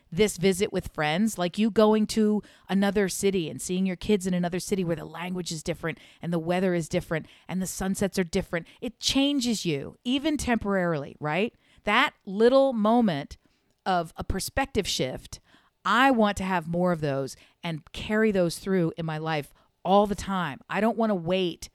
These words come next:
I don't normally. And I want to expand the practice of we're not waiting. We'll use the good china tonight. We're gonna have the special meal. We're gonna open that special bottle tonight. We're going to stay up late tonight. We're gonna do it right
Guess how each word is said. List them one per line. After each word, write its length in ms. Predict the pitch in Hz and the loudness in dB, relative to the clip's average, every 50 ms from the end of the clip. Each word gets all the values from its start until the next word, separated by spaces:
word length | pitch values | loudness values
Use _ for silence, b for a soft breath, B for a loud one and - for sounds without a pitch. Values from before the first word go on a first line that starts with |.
| _ - | _ -6
I 80 | 165 | 0
don't 260 | 156 214 214 214 196 | 4 4 4 4 4
normally. 540 | 185 190 202 196 180 165 147 139 139 175 185 b b b b b | 2 2 2 2 0 -4 -6 -6 -8 -10 -10 b b b b b
And 120 | 175 180 | -4 -2
I 260 | 175 170 170 170 170 165 - _ - | 0 0 0 0 0 -2 -6 _ -6
want 220 | 175 185 180 - - | -4 -4 -4 -4 -4
to 100 | 220 180 | -6 -6
expand 500 | - 175 - - - 196 196 208 214 196 | -6 -8 -8 -6 -2 -2 0 0 0 -2
the 40 | |
practice 500 | 180 - 190 170 160 - - 170 165 - - | -2 -2 -2 -2 -2 -2 -4 -6 -6 -6 -6
of 260 | - 185 175 160 156 b b b b b b | -6 -4 -4 -4 -6 b b b b b b
we're 80 | 220 | 2
not 160 | 247 240 196 | 2 2 4
waiting. 420 | 196 - 202 196 175 147 147 - - _ _ b b b b b | 2 0 0 0 -2 -4 -10 -14 -20 _ _ b b b b b
We'll 140 | 160 180 190 | -2 0 0
use 120 | 208 180 | 0 0
the 80 | 190 180 | -2 -2
good 220 | 143 - 233 208 - | 2 2 2 2 2
china 420 | - 220 214 208 202 202 196 185 _ _ _ - | 0 0 0 0 2 0 0 -2 _ _ _ -4
tonight. 600 | - 220 233 226 214 202 180 151 - - - - b b b b | 0 2 2 4 4 2 0 -4 -8 -16 -20 -20 b b b b
We're 80 | - 180 | -4 -4
gonna 120 | 190 185 170 | -2 -2 -2
have 200 | 190 214 220 202 | -2 -2 -2 -2
the 60 | 214 | -4
special 380 | 196 - - 202 190 - 220 208 | -6 -2 -2 -2 -2 0 -2 -2
meal. 280 | 202 196 190 185 185 180 | 0 0 0 0 0 0
We're 100 | 190 180 | 0 -2
gonna 160 | 170 170 - - | -2 -2 -2 0
open 260 | 202 208 - - 190 | -2 -2 0 -2 -2
that 180 | 190 156 - - | -2 -4 -6 -8
special 340 | - - 175 175 - 208 185 | -6 -6 -6 -4 -4 -4 -4
bottle 400 | - 175 165 170 170 170 165 160 | -4 -4 -4 -2 -2 -2 -4 -6
tonight. 540 | - - - 220 214 202 180 165 143 - - b b b b b | -6 -2 0 0 2 2 0 -2 -4 -8 -12 b b b b b
We're 100 | 190 180 | -6 -2
going 280 | 180 190 185 185 185 - | -2 -2 -2 -2 -4 -4
to 340 | - 196 185 175 175 175 - | -4 -2 0 0 0 -2 -4
stay 320 | - - - 220 208 208 208 | -8 -6 -2 0 2 2 2
up 160 | 190 - 190 | 0 0 -2
late 320 | 180 175 175 175 - - - | -2 -2 -2 -2 -4 -10 -8
tonight. 540 | - - 226 220 214 202 175 - - - - b b b b b | 0 2 4 4 4 2 0 -4 -6 -10 -18 b b b b b
We're 80 | 180 | -4
gonna 160 | 175 202 190 175 | -2 0 0 0
do 200 | - 226 220 214 | 0 2 2 2
it 120 | 202 - _ _ _ - | 2 0 _ _ _ -6
right 380 | 165 170 185 180 175 175 170 | 0 2 4 4 4 2 0